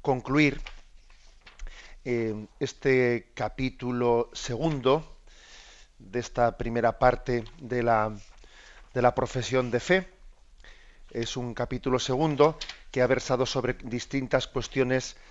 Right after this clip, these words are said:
de la revelación. Eh, Dios al encuentro del hombre, la revelación de Dios, etapas de la revelación,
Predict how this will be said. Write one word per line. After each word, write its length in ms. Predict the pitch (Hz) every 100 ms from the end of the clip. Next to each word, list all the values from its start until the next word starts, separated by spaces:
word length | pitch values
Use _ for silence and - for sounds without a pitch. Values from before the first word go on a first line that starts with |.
| -
de 160 | 117 127
la 80 |
revelación. 720 | 120 127 120 117 - 143 113 85 - -
Eh, 320 | - 107 104 - 78 - - -
Dios 360 | 101 127 139 -
al 100 | 120
encuentro 500 | 120 127 139 123 123
del 140 | 120
hombre, 480 | 147 147 131 147 - - - - - - -
la 100 | 123
revelación 640 | 120 113 110 - 131 127
de 80 | 117
Dios, 380 | 131 175 175 117
etapas 600 | - 127 123 123 117 110
de 100 | 117
la 100 | 113
revelación, 880 | 110 110 104 101 147 156 156 151